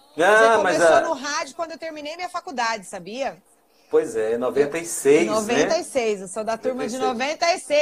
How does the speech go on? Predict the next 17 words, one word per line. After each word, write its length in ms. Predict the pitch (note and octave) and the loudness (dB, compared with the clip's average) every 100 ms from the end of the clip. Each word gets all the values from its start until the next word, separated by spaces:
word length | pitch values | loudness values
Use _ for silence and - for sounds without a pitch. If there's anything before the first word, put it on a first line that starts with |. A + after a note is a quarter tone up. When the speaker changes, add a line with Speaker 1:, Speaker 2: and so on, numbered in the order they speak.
| C#4+ | 0
Speaker 2:
seis, 20 | |
a 40 | B3+ | -4
gente 260 | C#4 C4+ | -10 -10
entrega 380 | C#4+ C4+ C#4 D#4 | -10 -8 -6 -6
a 20 | |
nossa 240 | D#4+ D#4+ G4 | -8 -10 -8
idade, 520 | D#4 C4+ C#4+ C#4 A3+ | -2 0 0 -2 -10
cara. 180 | F#3+ D3+ E3 - E4+ - D#4 | -16 -12 -6 0 2 2 -2
Speaker 1:
<laughs> 400 | - - - - | 4 2 2 -2
Speaker 2:
Não 40 | - | -2
pode 320 | F4 A4+ - | 2 2 2
tá 160 | G4 F#4 | -2 0
falando 180 | F4 D#4+ | 0 4
Speaker 1:
Tá 160 | E4+ | 4
Speaker 2:
essas 220 | C#4+ - | 4 0
Speaker 1:
certo. 100 | C4 | -2
Speaker 2:
coisas. 600 | B3+ B3+ A3+ G3 F3 - | 0 -2 -2 -8 -14 -20